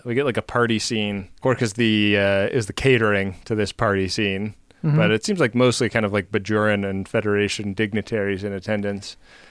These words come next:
Speaker 2: I feel like
Speaker 1: Um,
Speaker 2: Kira got a new costume for this, the dress costume for formal events.
Speaker 1: Yeah,
Speaker 2: It's inter-,
Speaker 1: I,
Speaker 2: it's
Speaker 1: uh,
Speaker 2: weird to see her in blue and not, uh, and not burgundy, you know?
Speaker 1: Yeah,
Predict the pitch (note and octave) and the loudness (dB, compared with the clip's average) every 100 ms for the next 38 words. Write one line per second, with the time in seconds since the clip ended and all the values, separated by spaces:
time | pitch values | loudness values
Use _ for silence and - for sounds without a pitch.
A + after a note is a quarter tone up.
0 | - _ _ - - B3 A3+ G#2 - G#3 | -20 _ _ -4 2 4 4 2 0 2
1 | B3 G#3+ E3+ E3+ D#3+ E3 E3+ E3 G3 - | 4 4 4 4 4 2 2 2 2 2
2 | D#3+ C#3+ - C#3 C3+ - D3+ B2 D3 E3 | 0 0 0 -2 -2 -2 -4 0 2 2
3 | E3 - - _ _ - D3 C3+ - D3 | 0 -6 -12 _ _ -4 0 0 0 -2
4 | C#3 C3 D3 C#3 - D3+ E3+ D#3 C3+ B2+ | 0 -2 -2 -2 -2 -2 0 2 0 0
5 | B2 B2 - - _ _ _ - B2+ F3+ | -2 -4 -10 -16 _ _ _ -8 -2 2
6 | G#3+ C3+ G#2+ G2 - _ C3+ D3+ D#3 D3 | 4 4 4 0 -4 _ 0 2 4 6
7 | C#3+ C#3+ G#3+ G#3 F#3 G#3+ G#3+ G3 E3 D3 | 6 6 4 2 0 2 4 4 2 0
8 | D3+ E3+ G#3+ D#3+ C#3+ C#3+ D3 C#3+ - D3+ | 2 2 4 2 2 0 2 0 -2 0
9 | D3 C3+ C3+ - _ - - D3 D3+ C#3+ | 2 2 -2 -6 _ -20 -12 -4 -2 0
10 | D3+ F#3 D#3+ B2 A#2 A#2+ C#3 F#3 - - | 2 2 2 -2 -2 -2 -2 -2 -6 -20
11 | - - - - C#3 B2 G2+ | -20 -20 -12 2 4 4 2